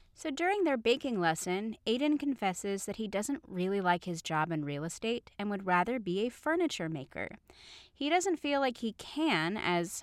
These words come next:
h-, he has Riley to provide for, so, like, you know, the dream deferred and all for the money. Uh, Jesse, on the other hand, thinks that he should go for it, even if it's not his primary job.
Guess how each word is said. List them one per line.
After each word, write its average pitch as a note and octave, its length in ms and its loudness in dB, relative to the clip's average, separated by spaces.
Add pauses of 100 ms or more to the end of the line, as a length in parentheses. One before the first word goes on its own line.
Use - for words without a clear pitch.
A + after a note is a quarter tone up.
h-, F3+ 80 -6
he F3+ 160 0
has E3 200 4
Riley E3+ 340 6
to D3+ 80 -4
provide F3 420 4
for, G#2+ 400 -4
so, D#3 400 -4
like, D3 260 -4
you E3+ 80 -2
know, D#3 220 -2 (140)
the F3 80 0
dream F3 360 2
deferred D#3+ 520 0
and D3+ 100 0
all D3 320 0
for D#3+ 180 -6
the D#3+ 120 -4
money. D3 340 -4 (800)
Uh, D#3+ 240 0
Jesse, C#4+ 420 2
on A3+ 120 4
the G3 100 2
other F3 200 0
hand, F3 300 -2
thinks G3+ 220 -6
that A3+ 100 -2
he A#3+ 120 -4
should A3+ 180 -4
go A3 180 2
for D#3 280 -2
it, D#3+ 240 -4
even A3 240 -2
if A#3 80 -4
it's - 200 -6
not E3+ 220 2
his F3 160 -6
primary D3+ 460 -4
job. E3+ 440 0